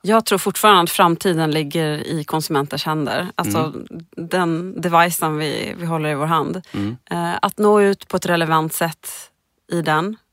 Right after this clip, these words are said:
Speaker 1: tror jag fortfarande kommer fortsätta vara så viktigt. Och hur man gör det, eh, det kommer nog att, eh, utvecklas, tror jag. Jag tror varumärken kommer bli mer kreativa på det sättet man, man lyckas nå ut i sina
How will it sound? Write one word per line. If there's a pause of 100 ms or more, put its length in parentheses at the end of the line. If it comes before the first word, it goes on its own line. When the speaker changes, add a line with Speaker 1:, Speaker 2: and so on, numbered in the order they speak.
(540)
Speaker 1:
tror
jag
fortfarande (380)
kommer (540)
fortsätta
vara
så (100)
viktigt. (460)
Och
hur
man
gör
det,
eh, (460)
det
kommer
nog (140)
att,
eh, (280)
utvecklas,
tror
jag. (600)
Jag
tror
varumärken
kommer
bli
mer
kreativa
på
det
sättet
man,
man
lyckas
nå
ut
i
sina